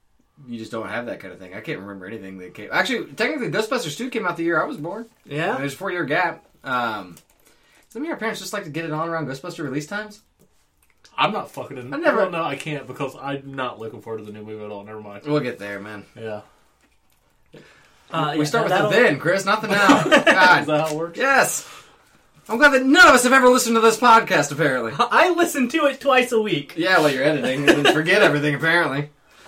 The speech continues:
Speaker 2: All right, so, uh, Chris,
Speaker 3: Yes.
Speaker 2: uh, you, you said that it came out the year that you were born.
Speaker 3: Yes.
Speaker 2: Um, what other facts do you know about the, uh, the movie?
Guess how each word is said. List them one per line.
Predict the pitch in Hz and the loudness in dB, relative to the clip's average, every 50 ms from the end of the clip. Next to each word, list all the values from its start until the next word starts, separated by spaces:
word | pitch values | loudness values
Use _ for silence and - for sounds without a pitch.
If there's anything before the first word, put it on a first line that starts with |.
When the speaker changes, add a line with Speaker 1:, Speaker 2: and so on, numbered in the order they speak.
| - - - - - _ - | -20 -20 -20 -20 -20 _ -6
Speaker 2:
All | 208 202 190 180 | -4 -2 0 0
right, | 170 156 135 123 - - | 0 -2 -2 -6 -8 -10
so, | - - 143 139 160 160 156 151 147 143 | -8 -6 -4 -4 -2 -2 -2 -4 -6 -6
uh, | - 143 147 143 135 123 117 - - _ _ - 156 | -6 -6 -6 -6 -6 -8 -10 -12 -16 _ _ -20 -20
Chris, | - - 277 247 120 113 - - - - - - _ _ _ _ _ _ _ _ | -10 -4 -2 -2 -2 -4 -8 -14 -16 -16 -18 -20 _ _ _ _ _ _ _ _
Speaker 3:
Yes. | - 131 120 147 | -6 -4 -4 -4
Speaker 2:
uh, | 135 127 113 - 123 | -4 -8 -10 -14 -12
you, | 151 170 | -12 -12
you | 175 175 175 170 | -12 -10 -10 -12
said | 160 - 196 185 185 180 | -10 -8 -8 -8 -6 -4
that | 170 165 | -4 -4
it | 165 156 - | -4 -6 -8
came | - 175 160 156 | -10 -12 -10 -10
out | 151 151 151 | -10 -10 -12
the | 143 | -12
year | 135 139 143 143 | -10 -10 -10 -10
that | - 120 | -12 -14
you | 127 127 | -18 -20
were | 131 131 127 | -20 -20 -20
born. | 120 120 104 95 80 - - - _ - | -20 -20 -20 -20 -20 -20 -20 -20 _ -14
Speaker 3:
Yes. | 117 110 110 - - - _ _ _ - | -12 -12 -12 -14 -18 -20 _ _ _ -8
Speaker 2:
Um, | 156 151 139 127 117 110 110 - 143 - _ _ _ _ _ | -6 -6 -6 -8 -10 -12 -16 -20 -20 -20 _ _ _ _ _
what | 165 151 170 185 196 - | -10 -6 -4 -4 -4 -4
other | 170 170 170 160 | -6 -6 -8 -8
facts | 156 - 127 127 139 - - | -8 -12 -16 -16 -16 -18 -20
do | - 117 | -20 -20
you | 120 | -18
know | 117 139 147 135 | -14 -12 -12 -12
about | 110 - 101 95 - - _ 110 - 143 | -12 -12 -14 -14 -16 -20 _ _ -20 -20
the, | 135 127 123 127 135 - - _ _ _ _ _ _ _ _ _ _ _ _ - | -20 -20 -20 -20 -20 -20 -20 _ _ _ _ _ _ _ _ _ _ _ _ -14
uh, | 131 123 117 98 - - | -12 -12 -10 -12 -16 -16
the | 107 113 110 113 | -14 -14 -14 -12
movie? | 127 156 196 214 156 113 - | -12 -12 -14 -14 -14 -18 -20